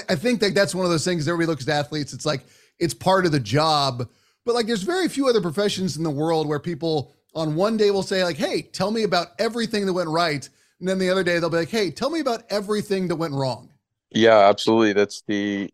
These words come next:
Speaker 2: it's, it's the managing of emotions, I think,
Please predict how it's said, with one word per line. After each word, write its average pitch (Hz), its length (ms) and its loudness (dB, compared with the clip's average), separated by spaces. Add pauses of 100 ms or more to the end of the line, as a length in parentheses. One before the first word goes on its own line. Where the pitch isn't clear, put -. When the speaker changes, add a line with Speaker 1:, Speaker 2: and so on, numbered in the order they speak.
Speaker 2:
it's, - 520 -8
it's 110 320 -2
the 101 100 0
managing 107 760 2
of 98 360 -2 (140)
emotions, 107 680 -2
I - 80 6
think, - 360 -6